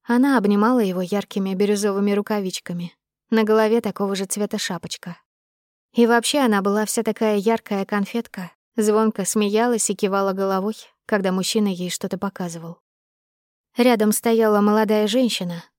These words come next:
её рука в тонкой кожаной перчатке покоилась на спине мужчины.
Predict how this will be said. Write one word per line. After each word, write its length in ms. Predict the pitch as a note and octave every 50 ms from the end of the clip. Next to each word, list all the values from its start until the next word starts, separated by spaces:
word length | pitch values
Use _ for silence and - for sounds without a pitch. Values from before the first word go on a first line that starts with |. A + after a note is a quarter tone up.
| _ _
её 360 | - A3 G#3 A#3+ A3 A3+ A3
рука 280 | G#3+ G#3+ - - B3+ A#3
в 80 | -
тонкой 360 | - - G3+ G3 F#3+ - G3 F#3+
кожаной 420 | - G#3 G3 F#3+ G3 G3+ G3+ G3
перчатке 560 | - G#3 G3+ - - A#3+ A#3+ - - - F#3
покоилась 600 | - G3 F#3 - - G#3 G3+ G3 G3 F#3+ - -
на 120 | G#3+ G#3+ G#3+
спине 360 | - - A#3 A3 G#3+ F#3+ F3
мужчины. 520 | E3+ F3 - - - F#3 E3+ E3 E3 D#3+